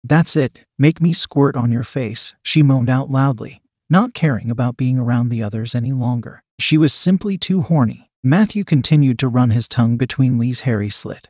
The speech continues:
She was reacting well, and if Matthew knew anything, he knew to keep going exactly as he had. It wasn't a hard choice to make either.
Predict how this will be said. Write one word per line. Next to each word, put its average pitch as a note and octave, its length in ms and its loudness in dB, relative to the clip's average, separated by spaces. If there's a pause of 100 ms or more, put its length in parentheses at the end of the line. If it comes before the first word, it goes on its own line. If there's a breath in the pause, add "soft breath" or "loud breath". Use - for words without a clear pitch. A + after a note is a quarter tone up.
(220)
She - 180 2
was C3+ 200 4
reacting D3+ 560 2
well, B2 280 0
and B2+ 120 0
if B2+ 140 -2
Matthew E3 400 0
knew E3+ 220 2
anything, C3+ 460 -2 (460)
he E3 160 6
knew G3+ 160 6
to F#3+ 100 -2
keep E3 260 -4
going C3+ 280 4
exactly A#2+ 580 -2
as A2 100 -4
he A#2+ 120 -4
had. G2 360 -6 (240)
It D#3+ 160 2
wasn't G#3+ 300 2
a A#2+ 60 4
hard C#3 340 0
choice A2+ 360 -4
to A#2+ 100 -2
make A2+ 260 -4
either. - 340 -6